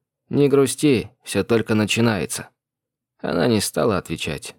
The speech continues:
просто закрыла глаза и попыталась представить, как будет жить дальше, если у нее больше нет ни одной собственной тайны. А на другом конце города Григорий шел по улице и улыбался себе.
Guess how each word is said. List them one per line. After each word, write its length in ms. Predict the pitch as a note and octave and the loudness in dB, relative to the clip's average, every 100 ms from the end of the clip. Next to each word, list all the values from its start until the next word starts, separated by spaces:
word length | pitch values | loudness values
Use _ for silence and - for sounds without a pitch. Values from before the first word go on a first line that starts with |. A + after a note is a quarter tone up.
| _ | _
просто 380 | - G2 - F#2 | -4 -4 -4 -8
закрыла 480 | F2 F#2 - G2+ F2+ | -4 -4 -2 -2 -2
глаза 520 | D2+ F#2+ F#2 A2+ B2 | -2 -2 0 0 2
и 100 | G2 | 0
попыталась 640 | - - F#2+ - A2+ G2+ | -2 -4 -4 0 0 0
представить, 680 | - G2+ - A#2+ F2+ - - _ - | -4 -8 -4 -2 -2 -4 -10 _ -6
как 180 | F#2+ | -6
будет 320 | F2 G2 F2 F2+ | -4 -4 -4 -2
жить 240 | A2 A2 | -2 0
дальше, 400 | A#2 F#2 - - _ | -2 -2 -6 -10 _
если 340 | - E2+ - F#2 | -6 -6 -4 -2
у 40 | |
нее 220 | F#2 F#2 | -2 -2
больше 400 | E2 A#2 A2+ - | 0 0 0 -2
нет 300 | F2 G#2+ - | -2 -2 -2
ни 100 | G2 | -2
одной 400 | F#2 E2 G2+ B2+ | -2 -2 0 0
собственной 600 | B2 - G#2 - A2 A2+ | 0 -2 -4 -2 -2 0
тайны. 440 | - A#2+ D#2 A#2 - _ _ _ - | 0 -2 -2 -8 -14 _ _ _ -12
А 100 | - | -2
на 140 | C3+ | 0
другом 380 | A2+ G#2+ G#2+ G#2+ | 2 2 2 0
конце 340 | F#2+ F#2 - | 0 -2 -2
города 580 | F2+ A2 A2 F2+ F2+ D#2 - | 0 2 2 2 0 -2 -8
Григорий 480 | F2+ G2+ A#2 D3+ C#3 | -4 -2 2 2 2
шел 260 | A#2 B2+ A#2+ | 2 0 0
по 140 | A#2+ | 2
улице 520 | A2+ C3 A#2 G2+ - | 4 4 2 0 0
и 20 | |
улыбался 600 | G#2+ G2 F#2 G#2 F#2+ - | 2 2 0 0 0 -4
себе. 420 | E2 - E2 D#2 | -6 -6 -6 -8